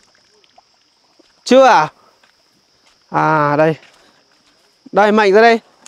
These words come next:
Đang làm gì đấy, Mạnh? Ôi, chỗ này thì có vẻ như, à, à, có nước rất là nhiều. À, cắt tóc rồi. À, ra đây chú bế nào. Ra đây.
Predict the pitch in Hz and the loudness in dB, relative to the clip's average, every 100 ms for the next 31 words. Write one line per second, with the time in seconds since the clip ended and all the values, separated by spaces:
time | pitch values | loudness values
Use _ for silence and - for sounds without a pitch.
0 | _ _ _ _ _ _ _ _ - _ | _ _ _ _ _ _ _ _ -20 _
1 | _ _ _ - 160 214 214 185 202 247 | _ _ _ -8 -4 -2 -2 0 2 2
2 | 226 85 - 208 180 185 208 170 185 185 | 0 -2 -2 0 0 0 0 0 2 2
3 | 151 185 175 175 175 180 - - _ _ | 2 2 2 0 -2 -4 -10 -20 _ _
4 | - 151 147 147 160 214 226 214 175 175 | -8 -4 -2 -2 -2 -2 0 0 0 0
5 | 156 _ _ _ - _ _ _ _ 180 | -2 _ _ _ -20 _ _ _ _ -4
6 | 180 180 165 156 180 233 214 151 147 - | -2 -2 -4 -6 -4 -2 -2 -2 -4 -14
7 | - _ _ _ - 185 220 233 220 202 | -20 _ _ _ -6 -2 2 2 2 2
8 | 226 202 - _ _ _ _ _ _ _ | 2 -2 -6 _ _ _ _ _ _ _
9 | _ _ - 208 | _ _ -2 -2